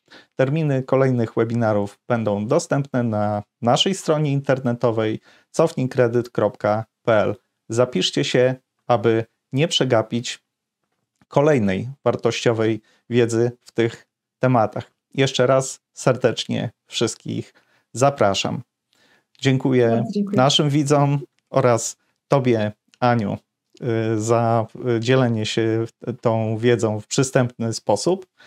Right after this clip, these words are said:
Speaker 1: Dziękuję ekipie Zaplecza Technicznego za w-, spędzony wspólnie czas. Życzę spokojnej nocy i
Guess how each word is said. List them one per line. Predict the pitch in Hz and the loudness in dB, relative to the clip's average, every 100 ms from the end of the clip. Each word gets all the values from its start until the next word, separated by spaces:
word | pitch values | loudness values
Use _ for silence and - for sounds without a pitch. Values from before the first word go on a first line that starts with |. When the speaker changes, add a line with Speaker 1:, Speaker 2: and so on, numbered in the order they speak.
| - _ | -20 _
Speaker 1:
Dziękuję | 147 151 139 123 107 - | -2 0 2 2 0 -2
ekipie | 131 - 110 113 107 107 | -4 -4 -2 0 0 -2
Zaplecza | 123 127 151 120 117 117 107 110 | -4 -2 0 0 0 0 0 -2
Technicznego | - - 123 - 160 143 135 131 _ _ _ _ | -8 -8 -8 -4 -2 0 0 -2 _ _ _ _
za | 117 117 147 143 - - 120 | -4 0 0 -2 -6 -10 -8
w-, | - - - - | -6 -8 -10 -8
spędzony | 131 165 160 180 160 104 | -2 0 2 2 2 -2
wspólnie | - - 127 117 110 104 110 _ _ - | -6 -2 0 0 -2 -4 -6 _ _ -2
czas. | 127 104 - - _ - | 2 2 0 -14 _ -10
Życzę | 139 123 - 110 104 - | -6 -2 0 -2 -4 -8
spokojnej | - 156 147 127 107 113 | -4 -2 0 0 0 -2
nocy | 135 131 - 120 117 _ _ | -2 0 0 -2 -2 _ _
i | - 202 | -4 -4